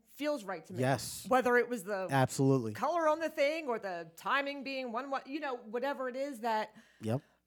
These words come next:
Speaker 1: resonates with me, I'm like, "Okay, I pick that one," you know,
Speaker 2: Mm-hmm.
Speaker 1: um, 'cause there are all different hertz, but if you look, especially into binaural beats,
Speaker 2: Yep.
Speaker 1: it'll tell you exactly the hertz you wanna listen to, and there's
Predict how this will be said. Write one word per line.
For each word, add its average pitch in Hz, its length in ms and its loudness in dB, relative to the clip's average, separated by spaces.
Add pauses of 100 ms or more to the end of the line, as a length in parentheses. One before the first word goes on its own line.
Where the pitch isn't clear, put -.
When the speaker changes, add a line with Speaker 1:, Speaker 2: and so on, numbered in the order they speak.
(160)
Speaker 1:
resonates 254 400 2
with 208 120 -6
me, 311 140 -6
I'm 285 100 -4
like, 226 140 -4
"Okay, 294 220 -4
I 269 140 0
pick 220 340 -10
that 269 240 -6
one," 170 280 -6 (120)
you 214 100 -2
know, 196 320 0
Speaker 2:
Mm-hmm. - 60 -2
Speaker 1:
um, 185 560 0 (220)
'cause 226 180 -4
there 226 200 0
are 214 380 -2 (260)
all 226 160 2
different 196 300 -8
hertz, 240 240 -6
but 190 220 -4
if 185 120 -12
you 190 120 -8
look, 214 360 -4
especially 185 380 -8
into 185 400 -10
binaural 175 500 -4
beats, 277 560 -6 (120)
Speaker 2:
Yep. 117 180 0
Speaker 1:
it'll 226 180 6
tell 254 280 0
you 170 240 -4
exactly 185 840 -2 (100)
the 220 80 -4
hertz 190 240 -6
you 196 60 -6
wanna 170 160 -6
listen 175 240 -8
to, 165 220 -4
and 160 280 -8
there's 196 200 -6